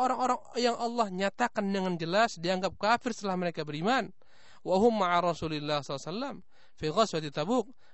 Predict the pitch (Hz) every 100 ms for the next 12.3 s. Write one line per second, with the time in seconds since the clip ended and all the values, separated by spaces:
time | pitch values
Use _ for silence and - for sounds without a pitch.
0 | - 196 233 226 226 269 311 311 202 240
1 | - 349 339 320 - 262 247 214 - 277
2 | 214 - 247 285 - 254 240 196 196 185
3 | 175 185 202 180 160 151 214 214 - -
4 | - - - - - - 165 180 196 185
5 | 180 175 - 180 247 262 240 240 151 -
6 | - - - - - - - - - -
7 | 277 151 214 214 160 147 170 160 151 143
8 | 143 143 254 294 277 254 285 311 269 262
9 | - 220 339 262 202 196 247 185 165 180
10 | 151 - - - - - - 160 170 170
11 | 156 165 139 156 - - 147 - - 147
12 | 175 226